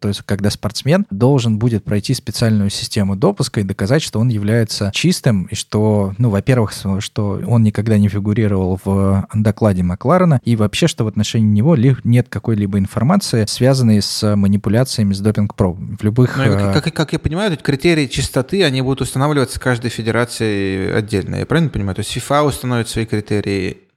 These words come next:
Speaker 2: или
Speaker 1: Ну, не,
Speaker 2: процедуру,
Speaker 1: не,
Speaker 2: во
Speaker 1: не,
Speaker 2: всяком
Speaker 1: не, не
Speaker 2: случае.
Speaker 1: совсем так. Э, в решении говорится о том, что эти критерии установят вада или кас,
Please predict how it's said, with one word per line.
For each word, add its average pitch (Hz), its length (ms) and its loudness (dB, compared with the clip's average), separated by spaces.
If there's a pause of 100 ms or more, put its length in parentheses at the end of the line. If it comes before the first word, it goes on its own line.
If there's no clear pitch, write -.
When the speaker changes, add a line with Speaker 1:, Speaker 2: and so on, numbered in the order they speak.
(140)
Speaker 2:
или 143 180 0
Speaker 1:
Ну, 160 100 4
не, - 20 6
Speaker 2:
процедуру, 131 420 4
Speaker 1:
не, 147 100 4
Speaker 2:
во 131 120 2
Speaker 1:
не, 147 40 4
Speaker 2:
всяком 147 140 2
Speaker 1:
не, 139 60 4
не 110 60 2
Speaker 2:
случае. 143 220 2
Speaker 1:
совсем 143 380 0
так. - 360 -2
Э, 101 240 0
в 98 60 -4
решении 139 360 2
говорится 120 360 0
о 110 40 -4
том, 117 120 0
что - 160 -4
эти 117 140 -4
критерии 151 400 -2
установят 113 640 0
вада 131 520 2 (280)
или 135 240 2
кас, 131 480 0